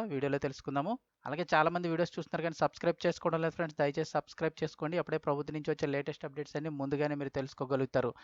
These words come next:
So, ఛానల్ వెంటనే సబ్స్క్రైబ్ చేసుకోండి. ఇంక వివరాల్లోకి వెళ్ళిపోదాం. తెలుగు రాష్ట్రాల్లో భారీ వర్షాలైతే రైల్వే ప్రయాణంపైన ప్రభావం చూపాయి. వరంగల్, విజయవాడ సమీపంలోని ట్రాక్‌లు చాలా వరకు దెబ్బతిన్నాయి. వర్షాలు పూర్తయితే తప్ప ట్రాక్ పనులు, పునరుద్ధరణ పనులు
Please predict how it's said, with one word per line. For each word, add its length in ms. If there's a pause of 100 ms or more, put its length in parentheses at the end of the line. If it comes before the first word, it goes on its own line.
(200)
So, 120
ఛానల్ 380
వెంటనే 260
సబ్స్క్రైబ్ 540
చేసుకోండి. 400 (100)
ఇంక 160
వివరాల్లోకి 440
వెళ్ళిపోదాం. 400 (500)
తెలుగు 300
రాష్ట్రాల్లో 560
భారీ 320
వర్షాలైతే 600
రైల్వే 320
ప్రయాణంపైన 560
ప్రభావం 400
చూపాయి. 400
వరంగల్, 580
విజయవాడ 400
సమీపంలోని 680
ట్రాక్‌లు 460
చాలా 280
వరకు 240
దెబ్బతిన్నాయి. 600 (100)
వర్షాలు 380 (100)
పూర్తయితే 540 (120)
తప్ప 260
ట్రాక్ 380
పనులు, 220
పునరుద్ధరణ 560
పనులు 260